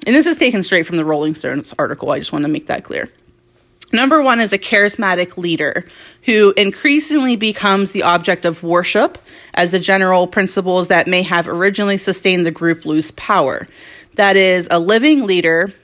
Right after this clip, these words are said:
who has no meaningful accountability and becomes the single most defining element of the group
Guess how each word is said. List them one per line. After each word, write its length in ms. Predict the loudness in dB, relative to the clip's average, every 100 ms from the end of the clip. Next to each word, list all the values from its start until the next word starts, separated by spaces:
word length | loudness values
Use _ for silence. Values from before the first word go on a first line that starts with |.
| -2
who 120 | 0
has 460 | 0 0 0 -6 -14 _ _ _ _ _ -10
no 280 | -2 2 4
meaningful 560 | 4 2 0 0 2 2
accountability 960 | 2 0 -2 0 -2 -2 -2 -2 -4 -8 -20 -6
and 120 | -2
becomes 360 | 0 0 -2 0
the 100 | -2
single 400 | 0 -2 0 2
most 320 | 2 0 -2
defining 520 | -4 -2 -2 0 0 0
element 440 | 0 2 0 0
of 180 | -4 -4
the 80 | -6
group 420 | 0 0 0 -6